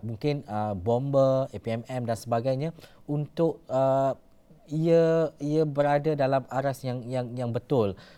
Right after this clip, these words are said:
Maksudnya, kita tahu sebelum ini, ah, kebiasaannya, ah, s-, ah, misi menyelamat yang di-, diuruskan oleh natma berjalan dengan baik dan juga lancar. Tetapi mungkin ini waktu untuk kita melihat kepada bagaimana sebenarnya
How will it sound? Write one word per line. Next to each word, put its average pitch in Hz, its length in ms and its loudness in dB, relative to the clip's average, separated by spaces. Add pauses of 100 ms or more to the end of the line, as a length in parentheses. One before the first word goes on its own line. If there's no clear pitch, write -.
Maksudnya, 113 320 -2
kita 127 160 2
tahu 165 240 4
sebelum 151 400 0
ini, 180 240 0 (320)
ah, 131 400 2
kebiasaannya, 143 960 2
ah, 127 400 0 (320)
s-, - 320 -18
ah, 120 240 -6
misi 151 320 -4
menyelamat 139 560 -2
yang 123 240 -4
di-, 123 240 -2
diuruskan 127 640 -4
oleh 117 240 -4
natma 120 240 -2
berjalan 117 320 -2
dengan 107 240 -6
baik 117 240 -2
dan 107 160 -8
juga 107 160 -6
lancar. 110 480 -2 (320)
Tetapi 123 320 -2
mungkin 139 320 -4
ini 131 240 -6
waktu 123 320 -2
untuk 127 160 -8
kita - 240 -6
melihat 135 400 -2
kepada 131 320 -4
bagaimana 143 480 -4
sebenarnya 139 480 -6